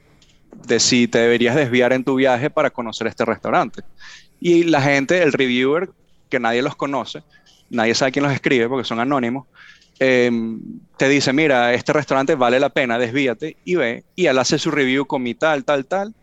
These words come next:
"Estaba bueno tal, tal, tal, y es-, no me gustó tanto tal, tal y tal". Entonces, eh, ¿sabes? Coño, es, es, <laughs>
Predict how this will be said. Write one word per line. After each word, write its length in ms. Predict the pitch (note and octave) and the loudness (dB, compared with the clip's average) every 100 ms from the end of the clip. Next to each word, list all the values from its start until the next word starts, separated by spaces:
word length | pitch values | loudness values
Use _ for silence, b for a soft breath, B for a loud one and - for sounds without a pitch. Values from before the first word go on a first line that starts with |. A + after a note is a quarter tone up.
| _ _ | _ _
"Estaba 320 | B2 - A#2+ | -14 -4 -2
bueno 240 | B2 C3 B2+ | -2 -4 -4
tal, 180 | C3 B2 | -6 -6
tal, 160 | C3 | -6
tal, 180 | - F#2+ - | -4 -4 -4
y 80 | |
es-, 120 | B2 - - | -8 -10 -10
no 160 | B2 | -6
me 80 | A#2+ | -2
gustó 260 | B2+ A#2 A#2 | -2 -4 -4
tanto 300 | B2 B2+ D3 | -4 -4 -4
tal, 240 | B2+ G#2+ | -4 -4
tal 200 | - G#2 | -6 -8
y 40 | G2+ | -8
tal". 180 | - - B B B B B B B | -12 -14 B B B B B B B
Entonces, 320 | _ A#2 D3+ D3 | _ -2 0 0
eh, 200 | B2 - | 0 -2
¿sabes? 360 | F3+ C#3+ G2 - _ _ - _ _ _ _ _ - - - B B B _ - | 0 0 -2 -8 _ _ -20 _ _ _ _ _ -16 -16 -14 B B B _ -4
Coño, 380 | D#3+ B2 A2 | -2 0 0
es, 120 | A2 C3 | -2 -4
es, 280 | C3+ A#2 - _ _ _ _ _ _ _ B B B B B B B _ _ - | -4 -6 -8 _ _ _ _ _ _ _ B B B B B B B _ _ -6
<laughs> 500 | - - - - | -6 -6 -12 -20